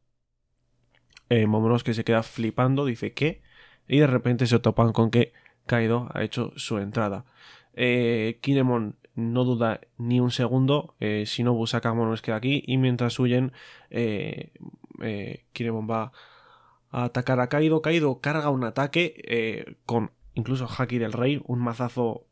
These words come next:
pues, <laughs> nunca antes visto, porque además por el movimiento y demás podemos deducir que es de los golpes más tochos que habrá dado Kaido, por lo menos es la impresión que me ha dado.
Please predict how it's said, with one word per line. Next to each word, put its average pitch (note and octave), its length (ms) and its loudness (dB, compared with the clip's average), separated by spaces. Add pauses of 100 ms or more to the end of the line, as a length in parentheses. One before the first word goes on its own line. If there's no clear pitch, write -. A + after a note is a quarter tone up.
pues, A#2 300 -8 (300)
<laughs> - 300 -20
nunca C3+ 360 4
antes A#2+ 300 2
visto, B2+ 400 -2 (420)
porque A#2 240 -4
además A2+ 340 -2
por - 180 -2
el G#2+ 80 2
movimiento A2 440 0
y A2 40 2
demás G#2+ 260 2
podemos A2 380 -2 (400)
deducir A#2+ 420 2
que A#2 100 -2
es - 180 -8
de - 160 -4
los A2+ 360 -4
golpes A#2 400 2
más A#2 220 0
tochos C3+ 420 8
que - 80 2
habrá A#2 160 4
dado A#2 160 4
Kaido, C3 300 4
por A#2 120 2
lo B2 60 6
menos B2+ 160 4
es C3+ 40 2
la C3 60 4
impresión A#2 340 0
que A#2+ 80 -2
me A2 100 -2
ha G#2+ 40 -2
dado. C#3 300 0